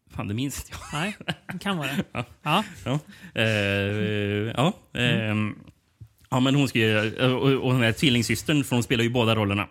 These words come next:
Speaker 2: Mm.
Speaker 1: Eh, men, men hon är ju, är ju med i någon sån här djungelstam där och blir
Speaker 2: Mm.
Speaker 1: dyrkad som någon slags gudinna, är det väl,
Speaker 2: Just
Speaker 1: eller?
Speaker 2: det. Ja.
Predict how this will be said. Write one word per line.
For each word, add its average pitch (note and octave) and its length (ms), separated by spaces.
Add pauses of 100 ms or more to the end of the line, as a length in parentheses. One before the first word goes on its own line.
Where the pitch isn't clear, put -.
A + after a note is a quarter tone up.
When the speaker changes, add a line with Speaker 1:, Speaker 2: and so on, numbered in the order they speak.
Speaker 2:
Mm. F3 180
Speaker 1:
Eh, G2 520
men, A2 340
men A2+ 120
hon A#2 320
är A2 120
ju, G2 600
är A2+ 80
ju G#2+ 140
med A2+ 260
i - 40
någon G2 120
sån F#2+ 120
här F#2+ 60
djungelstam G#2 600
där G2+ 140
och G2+ 180
blir D#3+ 140
Speaker 2:
Mm. D#3 120
Speaker 1:
dyrkad G2+ 460
som G2 160
någon F#2 100
slags - 300 (400)
gudinna, G#2+ 600
är - 40
det C#2 60
väl, E2+ 160
Speaker 2:
Just F#2+ 140
Speaker 1:
eller? G2+ 100
Speaker 2:
det. G2 180
Ja. E3+ 280